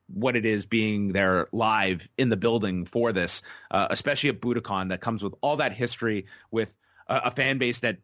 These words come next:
truly appreciates that history. The performers play to that history and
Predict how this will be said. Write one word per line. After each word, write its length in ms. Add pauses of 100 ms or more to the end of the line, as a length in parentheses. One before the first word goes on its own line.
(140)
truly 340
appreciates 560
that 140
history. 640
The 220
performers 520
play 260
to 120
that 180
history 580 (260)
and 460